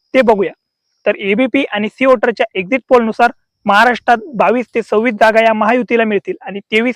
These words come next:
ते चोवीस जागा या महाविकास आघाडीला मिळतील. इतरांसाठी एक जागा या सर्व्हेमध्ये दाखवण्यात आली आहे. पक्षवाईज पाहायचं झालं तर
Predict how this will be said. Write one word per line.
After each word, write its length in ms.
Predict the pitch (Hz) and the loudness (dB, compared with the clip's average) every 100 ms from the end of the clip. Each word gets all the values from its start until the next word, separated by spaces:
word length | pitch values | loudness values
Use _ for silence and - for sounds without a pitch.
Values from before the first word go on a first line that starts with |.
| - | -8
ते 60 | 214 | -2
चोवीस 200 | 226 247 | -2 -2
जागा 280 | 202 233 226 | 2 2 2
या 140 | 226 220 - _ _ - | 0 0 -4 _ _ 0
महाविकास 500 | 226 262 247 254 - | 2 2 2 -2 -2
आघाडीला 360 | - 226 240 254 | -4 -2 0 0
मिळतील. 360 | 233 220 233 226 | -2 -4 -6 -10
इतरांसाठी 720 | 262 202 240 269 254 233 254 254 _ _ _ - | -10 0 2 2 0 -4 -4 -6 _ _ _ 2
एक 220 | 240 202 | 2 4
जागा 260 | 226 220 240 | 2 4 2
या 160 | 240 233 | 2 0
सर्व्हेमध्ये 500 | - 233 226 226 240 | 2 2 2 2 0
दाखवण्यात 640 | - 226 226 233 247 _ | 2 0 0 -4 -6 _
आली 140 | 233 240 | 0 0
आहे. 120 | 180 - _ _ | -2 -10 _ _
पक्षवाईज 520 | 220 - - 262 262 262 _ _ | -6 -4 4 4 4 0 _ _
पाहायचं 300 | 175 208 277 | 0 2 2
झालं 280 | 269 233 233 - _ _ _ | 4 6 4 2 _ _ _
तर 80 | 240 | -4